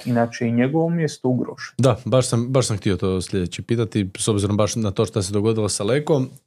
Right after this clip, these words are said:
Speaker 2: i, eto, da budemo ono klasično žutilo i svaki portal ikada kada netko izgubi. E, treba li se <laughs> reagirati? Ne, e, ali da. E, na primjer, ako izgubi od Viktorije Plzen, mislite li da je do-, da bi to bilo to?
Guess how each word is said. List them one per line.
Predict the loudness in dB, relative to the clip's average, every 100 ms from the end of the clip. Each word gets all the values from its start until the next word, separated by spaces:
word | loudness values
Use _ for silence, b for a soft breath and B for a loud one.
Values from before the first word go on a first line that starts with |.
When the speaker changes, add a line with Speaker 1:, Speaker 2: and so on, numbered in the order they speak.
| _ -6
Speaker 2:
i, | -2 0 0 0 0
eto, | 0 0
da | -2
budemo | -2 -2 -2
ono | -2
klasično | 0 0 0 -4 -6 -6 -6 -6
žutilo | -4 0 0 0 2 2
i | 0 -4 -6
svaki | -6 -4 -4 -4
portal | -2 2 2
ikada | 2 0 -2
kada | -2 -4 -2
netko | -4 -6 -6
izgubi. | -2 2 2 0 b b b b b b -6
E, | -2 -2 0
treba | 0 2
li | 0
se | 0
<laughs> | 0
reagirati? | 4 4 4 0 0
Ne, | 0 0
e, | 0 0 0 2
ali | 4 4 4
da. | 2 2 B B B -2
E, | 0 0 -4 -12 _ _ _ _ 2
na | 4 4
primjer, | 4 6 4
ako | 2
izgubi | 2 2 2 2
od |
Viktorije | 0 0 2 2 2
Plzen, | 2 2 2 0
mislite | -2 -4 -2 0
li | 2
da | 2
je | 2
do-, | 0
da | 0 0
bi | 0
to | 0
bilo | 2 0
to? | -2